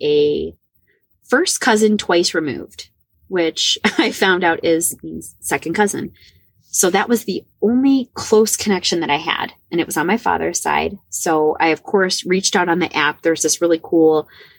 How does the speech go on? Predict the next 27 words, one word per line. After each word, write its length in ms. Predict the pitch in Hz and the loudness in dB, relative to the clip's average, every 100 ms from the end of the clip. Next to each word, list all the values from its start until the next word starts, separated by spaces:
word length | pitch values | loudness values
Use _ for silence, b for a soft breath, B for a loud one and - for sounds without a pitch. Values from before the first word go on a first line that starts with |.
| - | 0
messaging 480 | 190 - 185 160 156 | 2 2 0 -2 -2
portion 380 | 185 160 - 156 | 0 -2 0 0
of 140 | 151 | 2
it 180 | 160 - | 0 0
to 120 | - | -4
where 140 | 165 160 | -2 -2
you 180 | 165 - | -4 -4
can 220 | 165 165 | -4 -4
talk 300 | - - - | -4 -4 -4
to 300 | 170 170 190 - | -6 -6 -6 -2
family 260 | 359 214 | -2 -2
members. 540 | 156 151 135 - - - B B B _ | -2 -2 -2 -2 -6 -10 B B B _
And 320 | 196 175 175 - | -2 -2 -2 -2
so 480 | 185 165 160 165 - | 2 4 4 0 0
I 540 | 165 165 160 151 156 _ _ _ _ - | 0 0 -2 -4 -8 _ _ _ _ -2
sent 320 | - 190 233 | 0 0 0
her 120 | 240 | 2
a 80 | 247 | 2
message. 680 | 185 190 180 185 - - - _ _ _ _ _ _ _ _ b b | 2 0 -2 -2 -4 -6 -12 _ _ _ _ _ _ _ _ b b
Her 60 | 208 | -2
name 160 | 196 | 0
was, 360 | 185 170 - - B B B - | 0 0 0 -2 B B B -8
or 100 | - | 0
is, 440 | 254 202 170 202 - - | 4 4 2 0 -6 -2
Amber 320 | 202 214 226 | 0 2 2
Hansen. 560 | 233 202 151 - 160 220 _ _ _ - | 0 -4 -6 -6 -8 -8 _ _ _ -12
And 600 | 170 160 156 156 160 | -10 -8 -10 -12 -8